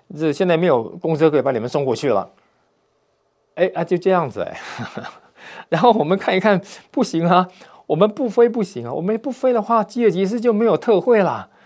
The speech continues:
特惠就没有办法办啦。大家都已经邀请了，人都来了，人都要来了，我们不能不去。于是无论如何赶路吧，啊，就试试看呐。我们马上从南方的机场上车，往北方疾驰而去啊。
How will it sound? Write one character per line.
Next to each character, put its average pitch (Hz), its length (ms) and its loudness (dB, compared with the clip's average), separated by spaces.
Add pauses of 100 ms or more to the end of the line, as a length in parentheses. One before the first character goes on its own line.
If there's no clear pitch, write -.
(360)
特 220 180 6
惠 226 80 6
就 226 100 2
没 226 140 -2
有 - 80 2
办 202 160 0
法 147 100 0
办 240 280 2
啦。 117 180 -4 (320)
大 208 160 2
家 226 140 2
都 214 180 2
已 160 40 0
经 196 140 -4
邀 214 160 2
请 139 140 -8
了， 143 120 -2
人 135 140 -2
都 214 140 0
来 139 200 -4
了， 185 200 2
人 151 220 -6
都 208 120 -2
要 240 140 2
来 123 220 0
了， 170 120 4
我 131 140 -2
们 165 180 -2
不 247 100 -2
能 190 120 0
不 165 80 -2
去。 - 340 -8 (720)
于 196 100 2
是 196 320 6
无 180 120 4
论 214 180 8
如 190 80 4
何 160 320 0
赶 151 180 4
路 220 140 6
吧， 151 300 2 (580)
啊， 120 320 -2
就 143 140 -4
试 143 160 -6
试 147 100 -2
看 139 220 -2
呐。 98 100 -4
我 104 140 -6
们 127 180 -6
马 104 160 -6
上 139 100 -2
从 123 200 -6
南 110 120 -4
方 139 160 -6
的 127 80 -4
机 123 160 -6
场 92 240 -6 (200)
上 185 200 2
车， 202 300 6 (240)
往 151 240 0
北 123 180 0
方 143 260 0 (140)
疾 208 280 -4
驰 131 340 -6
而 120 80 -2
去 - 340 -12
啊。 - 100 -18